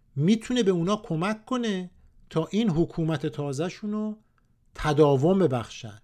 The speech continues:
بتونن پایه‌هاشو محکم کنن. با چهار تا نظامی بی سواد نمیشه این حکومت رو فقط گردوند.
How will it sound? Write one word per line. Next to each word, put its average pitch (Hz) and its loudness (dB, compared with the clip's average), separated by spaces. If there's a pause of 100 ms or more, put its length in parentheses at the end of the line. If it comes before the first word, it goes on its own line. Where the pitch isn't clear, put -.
(540)
بتونن 202 -2
پایه‌هاشو 156 0
محکم 156 -2
کنن. 110 -14 (1040)
با 170 6
چهار 185 0
تا 214 0
نظامی 165 2
بی 151 -4
سواد 185 -4 (420)
نمیشه 196 4
این 165 4
حکومت 143 -4
رو 139 -4
فقط 120 -6
گردوند. 104 -10